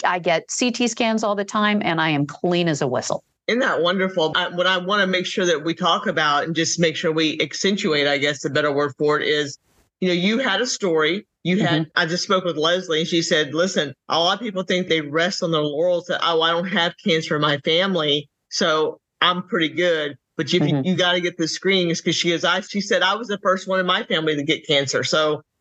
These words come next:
Speaker 2: you can get
Speaker 1: Wow.
Speaker 2: it, even if it's
Speaker 1: Yeah.
Speaker 2: not your family." I heard that really well on the, um, from you and from her is that screenings and listening to your body, doing the right thing, preventive care is the best things we can do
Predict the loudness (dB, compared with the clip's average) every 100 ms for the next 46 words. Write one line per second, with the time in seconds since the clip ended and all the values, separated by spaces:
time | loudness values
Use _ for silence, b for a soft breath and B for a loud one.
0 | _ -2 0 0 2 0 0 -4 -12 -6
1 | -2 0 0 0 0 0 -2 -6 0 0
2 | 0 -2 -4 -2 0 0 0 -2 0 -2
3 | 0 2 2 2 0 -2 -2 _ -4 -2
4 | -2 -2 -2 0 2 2 2 0 0 2
5 | 2 0 0 -2 0 -2 -2 -6 _ _
6 | -6 -4 0 0 2 2 0 0 -4 -10
7 | _ _ _ -2 0 2 2 0 0 0
8 | 0 0 0 0 0 0 0 0 -2 -8
9 | _ -10 -2 0 0 2 2 0 0 0
10 | -2 0 0 0 0 -2 0 0 0 -2
11 | -2 0 0 0 -2 0 -2 0 -2 0
12 | 0 2 0